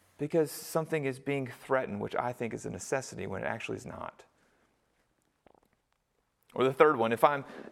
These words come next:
despondent or hating myself, I ask, "Is there something too important to me? Something I'm telling myself I have to have? Is that why I'm so down?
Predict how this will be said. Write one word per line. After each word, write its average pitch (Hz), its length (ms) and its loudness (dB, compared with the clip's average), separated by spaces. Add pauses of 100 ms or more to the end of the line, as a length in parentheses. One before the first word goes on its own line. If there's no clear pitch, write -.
despondent 147 960 4
or 104 120 2
hating 151 420 4
myself, 95 520 -2 (1700)
I 127 60 6
ask, 139 220 4
"Is 117 100 -4
there 139 240 10
something 160 380 0
too 151 140 4
important 143 480 6
to 120 100 0
me? 101 180 0
Something 139 300 0
I'm 131 80 -4
telling 151 280 0
myself 127 360 4
I 120 80 8
have 147 300 0
to 139 80 -2
have? 123 580 2 (180)
Is 120 140 -2
that 143 140 8
why 143 120 6
I'm 135 80 -2
so 123 200 0
down? 95 680 -2